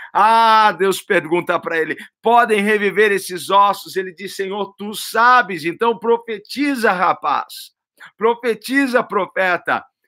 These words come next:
E ele começou a liberar a palavra de Deus, porque Deus disse,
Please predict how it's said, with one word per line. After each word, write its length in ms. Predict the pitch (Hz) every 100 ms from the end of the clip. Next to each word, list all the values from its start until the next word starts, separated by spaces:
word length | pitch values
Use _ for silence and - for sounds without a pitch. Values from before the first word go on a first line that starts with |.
| -
E 120 | 175
ele 140 | 190
começou 680 | 185 175 170 - 202 208 220 170
a 80 |
liberar 640 | 175 185 147 151 160 190 196
a 80 | 165
palavra 680 | 156 139 156 190 196 180
de 160 | 143 139
Deus, 540 | - 170 185 156 - - _
porque 260 | 170 165 170
Deus 380 | 185 233 214 -
disse, 480 | 180 180 - 143